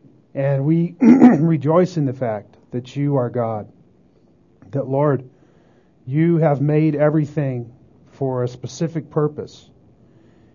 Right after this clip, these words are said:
And you have made the creation in the world with a very specific purpose in mind. And we are grateful that you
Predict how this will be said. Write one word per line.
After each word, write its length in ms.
And 340
you 220
have 300
made 400
the 100
creation 640
in 80
the 80
world 420
with 220
a 40
very 600
specific 840
purpose 760
in 200
mind. 440
And 140
we 220
are 140
grateful 640
that 200
you 460